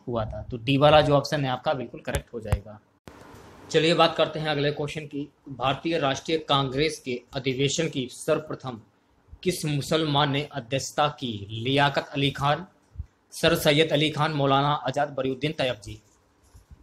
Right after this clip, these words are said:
भारतीय राष्ट्रीय कांग्रेस के अधिवेशन की सर्वप्रथम किस मुसलमान ने अध्यक्षता की थी? ऑप्शन जो डी है आपका बरीउद्दीन तैयब जी, बिल्कुल करेक्ट हो जाएगा। सर्वप्रथम बरीउद्दीन तैयब जी ने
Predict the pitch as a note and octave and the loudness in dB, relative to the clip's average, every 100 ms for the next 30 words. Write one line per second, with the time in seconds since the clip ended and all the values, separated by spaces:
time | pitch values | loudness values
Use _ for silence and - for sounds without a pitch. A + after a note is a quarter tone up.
0 | - B2 C#3 E3+ E3 D3 C#3+ E3 D#3 C#3 | -2 2 2 4 6 6 4 0 2 2
1 | C#3 C3+ C3+ D#3+ E3 - C3 C3+ D#3 D3 | 2 0 -2 -2 -4 -2 -2 -2 -2 -4
2 | C#3+ - D3+ D3+ B2+ D3 D3 - D3 D3+ | -4 0 0 0 -6 -6 -8 -6 -8 -6
3 | C3+ C#3 C3 C3+ C#3 C#3+ C#3+ B2 C3 - | -2 -2 -2 -2 -2 -6 -8 -6 -6 -2
4 | D3+ D3 C3+ A#2+ A2+ G#2+ - - - - | -2 -2 -4 -8 -10 -14 -16 -20 -20 -16
5 | - - - - - - D3 D3+ - F3+ | -12 -10 -10 -12 -14 -4 0 0 0 0
6 | E3 C#3+ D#3 D#3+ E3 D#3+ D3+ C#3 D3 - | 0 0 0 2 2 2 0 0 -2 -4
7 | _ B2 - C#3+ D3 C#3 E3+ F3 - C3+ | _ -6 0 2 2 0 0 0 2 4
8 | C#3+ C3 A2+ G#2 - - - - B2 D#3+ | 4 0 -6 -6 -10 -16 -14 -6 -2 0
9 | D#3 D3+ D3+ - D#3+ B2+ A#2+ A2+ B2 B2 | 2 2 2 -2 -2 0 0 0 -2 -4
10 | - _ _ _ _ _ _ _ _ _ | -8 _ _ _ _ _ _ _ _ _
11 | - - F3 E3+ F3 E3 F3 D#3+ D3+ D3 | -8 8 10 12 10 8 8 10 10 10
12 | D3 F3 D#3+ D#3 D3 D3 D3 | 8 8 10 10 10 8 8